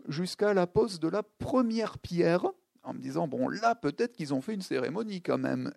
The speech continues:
Et la pose de la première pierre, donc c'est, hop, vous l'avez sur la couverture de l'ouvrage, c'est seize cent soixante-sept.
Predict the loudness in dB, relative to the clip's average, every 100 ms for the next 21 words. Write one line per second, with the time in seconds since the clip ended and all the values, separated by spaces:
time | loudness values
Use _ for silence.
0 | 2 4 4 2 -2 -2 2 2 2 0
1 | -2 -4 4 6 8 4 -4 -10 -20 _
2 | -16 -14 -12 -6 -4 -4 -6 -8 -8 -6
3 | -6 -6 -6 0 2 2 0 -2 -4 -4
4 | -8 -8 -8 -6 -6 -4 -2 -2 0 0
5 | 2 0 -2 -4 -4 -2 -2 -2 -4 -2
6 | -2 -4